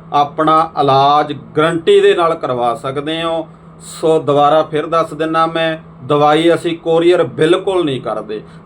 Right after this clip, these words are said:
ਸਾਡੇ ਨਾਂ 'ਤੇ ਜਿੰਨੀਆਂ ਠੱਗੀਆਂ ਵੱਜ ਰਹੀਆਂ ਨੇ, ਆਨਲਾਈਨ ਦਵਾਈ ਕੋਈ ਵੀ ਬੁੱਕ ਕਰ ਰਹੇ ਨੇ, ਉਹ ਬਿਲਕੁਲ ਠੱਗ ਨੇ, ਉਹਨਾਂ ਨੂੰ ਨਾ ਫਸ ਜਿਓ। ਅਸੀਂ ਕਿਸੇ ਨੂੰ ਦਵਾਈ ਕੋਰੀਅਰ ਨਹੀਂ ਕਰਦੇ, ਕਿਸੇ ਤੋਂ ਖਾਤੇ 'ਚ ਪੈਸੇ ਨਹੀਂ ਪਾਉਂਦੇ।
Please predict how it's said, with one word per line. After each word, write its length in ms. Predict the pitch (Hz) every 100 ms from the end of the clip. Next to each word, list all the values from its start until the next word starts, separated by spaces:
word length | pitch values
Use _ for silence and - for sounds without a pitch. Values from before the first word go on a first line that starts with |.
| -
ਸਾਡੇ 320 | 143 139 160
ਨਾਂ 260 | 160 156 156
'ਤੇ 160 | 175
ਜਿੰਨੀਆਂ 380 | 143 143 147 160
ਠੱਗੀਆਂ 460 | 143 160 139 160 160
ਵੱਜ 240 | 160 151
ਰਹੀਆਂ 220 | 160 165
ਨੇ, 120 | 165 160
ਆਨਲਾਈਨ 460 | 147 151 151 160
ਦਵਾਈ 380 | 147 139 143 156
ਕੋਈ 300 | 160 165 196
ਵੀ 100 | 202
ਬੁੱਕ 240 | 151 156 156
ਕਰ 200 | 151 151
ਰਹੇ 160 | 165
ਨੇ, 260 | 160 165 160 - -
ਉਹ 140 | 151 175
ਬਿਲਕੁਲ 600 | 135 156 185 202 185 170 -
ਠੱਗ 380 | 160 143 123 156
ਨੇ, 380 | 156 165 175 165 -
ਉਹਨਾਂ 260 | 156 165 175
ਨੂੰ 120 | 160
ਨਾ 160 | 147 135
ਫਸ 220 | 139 139
ਜਿਓ। 440 | 143 170 170 175 165 - - - 147
ਅਸੀਂ 340 | - 170 170
ਕਿਸੇ 340 | 170 180 220 220
ਨੂੰ 160 | 214
ਦਵਾਈ 320 | 170 160 160 160
ਕੋਰੀਅਰ 440 | 147 139 165 170
ਨਹੀਂ 160 | 170 165
ਕਰਦੇ, 340 | 156 151 165
ਕਿਸੇ 360 | 165 156 135 160
ਤੋਂ 180 | 165
ਖਾਤੇ 440 | 147 139 131 - 147
'ਚ 80 | 151
ਪੈਸੇ 380 | 147 139 143
ਨਹੀਂ 140 | 147 151
ਪਾਉਂਦੇ। 540 | 151 151 151 160 160